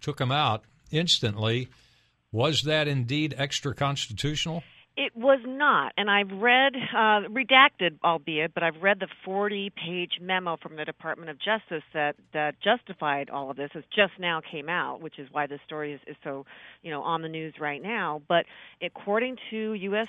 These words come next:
Speaker 2: C, uh, eighteen, uh, Section one nine, one one nine, and also the resolution after nine eleven, if you know, and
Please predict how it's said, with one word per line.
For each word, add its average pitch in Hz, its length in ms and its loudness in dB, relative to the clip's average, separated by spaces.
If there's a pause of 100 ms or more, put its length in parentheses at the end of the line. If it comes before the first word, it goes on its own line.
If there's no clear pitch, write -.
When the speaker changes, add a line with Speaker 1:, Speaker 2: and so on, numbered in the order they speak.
Speaker 2:
C, 226 380 -6
uh, 208 240 2
eighteen, 226 560 -10
uh, 170 140 -6 (100)
Section 208 320 -8
one 202 160 -4
nine, 226 260 -4
one 214 240 -4
one 240 200 -4
nine, 196 380 0
and - 180 -6
also 175 420 -2
the 175 100 -2
resolution 180 680 -2
after 170 340 -4
nine 165 260 -2
eleven, 175 540 0 (500)
if 254 320 2
you 285 200 -10
know, 208 420 0
and 170 240 -8